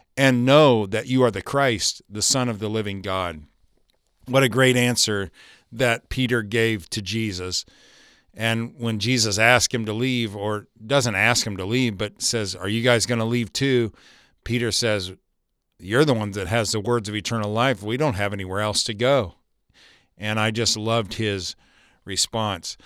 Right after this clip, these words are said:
What I really wanted to focus on today and, and make you think about a little bit is what happens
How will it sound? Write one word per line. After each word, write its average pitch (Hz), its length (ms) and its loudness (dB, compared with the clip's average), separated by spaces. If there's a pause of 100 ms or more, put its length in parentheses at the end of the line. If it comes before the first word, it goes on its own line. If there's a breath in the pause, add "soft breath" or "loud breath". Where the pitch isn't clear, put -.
(640 soft breath)
What 160 240 6
I 170 100 10
really 185 300 8
wanted 151 200 4
to 123 80 0
focus 135 400 2
on 123 200 0
today 117 400 0
and, 110 180 -8
and 117 240 -4
make 127 300 -6
you 127 160 0
think 127 280 -4
about 107 380 2
a 101 80 -6
little 117 260 0
bit 110 280 -4
is 117 260 -4 (220)
what 131 240 -4
happens 123 500 0